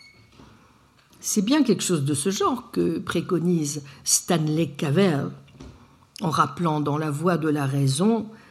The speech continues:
que la leçon à tirer de la réaction de Wittgenstein au scepticisme, comme celle qu'il essaie lui-même d'élaborer, et je le cite, que «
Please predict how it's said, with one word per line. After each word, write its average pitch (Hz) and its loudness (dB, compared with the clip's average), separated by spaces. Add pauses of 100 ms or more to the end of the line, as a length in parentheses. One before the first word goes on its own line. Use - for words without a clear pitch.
(220)
que - 4
la 180 8
leçon 175 4
à 165 4
tirer 160 0
de 143 2
la 143 2
réaction 151 0
de 151 0
Wittgenstein 156 0
au 151 -6
scepticisme, 165 0 (800)
comme 165 4
celle 208 8
qu'il 160 0
essaie 165 4
lui-même 220 8
d'élaborer, 160 2
et 160 0
je 143 0
le 160 2
cite, - 0
que « 202 6